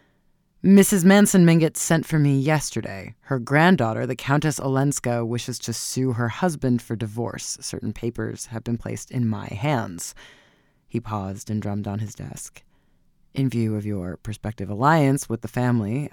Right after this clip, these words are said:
I should like to consult you, to consider the case with you before taking any further steps." Archer felt the blood in his temples.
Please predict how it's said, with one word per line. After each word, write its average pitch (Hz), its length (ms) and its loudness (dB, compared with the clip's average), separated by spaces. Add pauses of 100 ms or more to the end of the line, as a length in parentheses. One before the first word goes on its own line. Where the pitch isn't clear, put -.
(120)
I 110 100 -4
should 110 180 -10
like 107 200 -6
to 113 160 -12
consult 110 340 -8
you, 160 460 0 (100)
to - 220 -12
consider 120 320 -6
the - 100 -10
case 123 400 -6
with 170 320 -2
you 104 360 -6
before 120 300 -4
taking 147 380 -4
any 170 160 2
further 143 300 0
steps." - 500 -8 (840)
Archer 165 320 2
felt - 300 0
the 143 60 0
blood 131 480 0
in 120 200 -4
his 113 240 -4
temples. - 580 -8